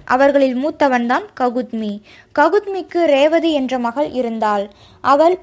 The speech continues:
பேரழகி. ககுத்மியின் மொத்த பாசத்திற்கும் உரியவள். ரேவதிக்கு சிறந்த மணவாளனை தேர்வு செய்ய வேண்டும்.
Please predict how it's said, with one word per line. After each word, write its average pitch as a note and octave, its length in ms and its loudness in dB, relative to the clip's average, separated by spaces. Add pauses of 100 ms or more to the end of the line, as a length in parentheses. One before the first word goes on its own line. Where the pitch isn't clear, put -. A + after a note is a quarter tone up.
(100)
பேரழகி. A#3 760 2 (380)
ககுத்மியின் F4 600 -2
மொத்த D4 360 0
பாசத்திற்கும் C#4+ 720 -2
உரியவள். A3 800 -4 (180)
ரேவதிக்கு F#4 640 2
சிறந்த F4 400 -2
மணவாளனை D4 680 0
தேர்வு D4 320 2
செய்ய B3+ 300 -2
வேண்டும். G#3+ 480 -8